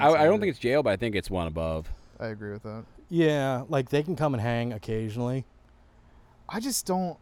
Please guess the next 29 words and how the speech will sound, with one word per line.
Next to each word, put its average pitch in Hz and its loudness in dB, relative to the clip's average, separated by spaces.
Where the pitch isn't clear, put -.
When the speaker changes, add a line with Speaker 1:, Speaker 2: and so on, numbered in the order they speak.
Speaker 2:
I 170 -2
just 214 -4
Speaker 3:
Like, 135 -2
in 143 0
a 135 0
large 123 0
group, 127 -2
so 190 -2
Speaker 2:
almost, 285 4
Speaker 3:
you 135 -4
don't 127 -2
have 120 -4
to 110 -14
be 113 -10
one-on-one 107 -6
Speaker 2:
like, 208 4
Speaker 3:
with 117 -10
this - -20
dude. 123 -8
Speaker 2:
always 214 2
kidding 165 -2
is 143 -6
almost 143 -6
the 151 -2
same 135 -6
as 120 -8
always 113 -8
lying. 98 -12
Speaker 3:
Right. 107 -8